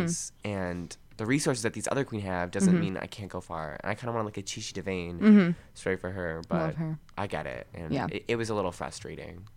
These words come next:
Speaker 2: Mm-hmm.
Speaker 1: So that's why I gave her two, but I understand
Speaker 2: I
Speaker 1: why
Speaker 2: like
Speaker 1: you
Speaker 2: it,
Speaker 1: gave
Speaker 2: yeah.
Speaker 1: her a boot, 'cause it's
Speaker 2: All
Speaker 1: just
Speaker 2: right.
Speaker 1: very her.
Speaker 2: I, well, I didn't boot it. I just don't like
Speaker 1: Yeah,
Speaker 2: it.
Speaker 1: I know what you mean. I know what you mean.
Speaker 2: All right, next we have Asia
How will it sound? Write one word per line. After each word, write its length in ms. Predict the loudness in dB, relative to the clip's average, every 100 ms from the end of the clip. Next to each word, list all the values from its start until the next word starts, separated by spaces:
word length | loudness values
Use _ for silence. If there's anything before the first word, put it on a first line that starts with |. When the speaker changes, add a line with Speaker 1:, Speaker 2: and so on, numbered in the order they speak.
| -4 6
Speaker 2:
Mm-hmm. 260 | 8 8 4 -4 -20 -20 -20 -20 -20 -20 -20 -20 -20 -18
Speaker 1:
So 380 | -4 2 4 4
that's 180 | 4
why 80 | 6
I 40 | 4
gave 160 | 4
her 100 | 0
two, 260 | -2 -2 -2
but 160 | 4
I 60 | 6
understand 600 | 6 2 2 2 2 2
Speaker 2:
I 60 | 4
Speaker 1:
why 140 | 4
Speaker 2:
like 120 | 2
Speaker 1:
you 60 | -4
Speaker 2:
it, 100 | -8
Speaker 1:
gave 60 | -6
Speaker 2:
yeah. 100 | -4
Speaker 1:
her 80 | -4
a 60 |
boot, 280 | -6 -8 -10 -12
'cause 120 | -6
it's 100 | 4
Speaker 2:
All 60 | 6
Speaker 1:
just 20 |
Speaker 2:
right. 240 | 6 2 -4
Speaker 1:
very 160 | -10 -10
her. 240 | -10 -10 8
Speaker 2:
I, 160 | 10 10
well, 140 | 12 12
I 120 | 12
didn't 260 | 12 8 8
boot 280 | 8 10
it. 320 | 10 8 4 -2
I 80 |
just 300 | -4 -4 -4
don't 280 | -6 -6 -4 -2
like 160 | 4
Speaker 1:
Yeah, 300 | 6 6 6
Speaker 2:
it. 120 | 4 0
Speaker 1:
I 80 | 2
know 100 | 2
what 100 | 2
you 40 | 0
mean. 140 | -2
I 40 |
know 100 | -2
what 80 | -4
you 80 | -6
mean. 240 | -8 -6 2
Speaker 2:
All 120 | 4
right, 200 | 4 4
next 460 | 4 6 6 4 6
we 120 | 8
have 340 | 10 8 6 2 -12 -20 -12 2
Asia 720 | 8 12 12 12 12 12